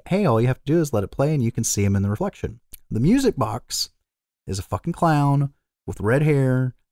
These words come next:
The mirror has this swirl on it. This is all hearkening back to, one, Billy in Jigsaw and, uh, the clown puppet in Dead Silence.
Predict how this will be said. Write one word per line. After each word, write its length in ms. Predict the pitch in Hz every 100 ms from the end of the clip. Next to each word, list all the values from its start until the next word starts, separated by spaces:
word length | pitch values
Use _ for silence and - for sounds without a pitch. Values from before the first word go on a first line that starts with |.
| _
The 120 | 104
mirror 520 | 104 120 143 156 147 -
has 160 | 104
this 180 | 107 131
swirl 420 | - 165 160 156 120
on 160 | 110
it. 180 | 107 104 - _ _
This 200 | 113 113
is 140 | 113 -
all 160 | 123 120
hearkening 400 | 120 117 113 101
back 240 | 95 95 -
to, 220 | 104 98
one, 640 | 95 107 107 98 92 92 - _ _ _ _
Billy 420 | 101 110 92 87 - _
in 120 | 92
Jigsaw 540 | 95 98 87 95 - 90 - _ _ _
and, 340 | 98 98 95
uh, 340 | 95 90 78 87 - _ _ _ _ -
the 540 | 104 101 92 92 90 - _ -
clown 520 | - 131 120 107 98
puppet 380 | - 101 85 - _
in 600 | 104 104 98 92 87 92 -
Dead 180 | 90 -
Silence. 540 | 78 - _ - -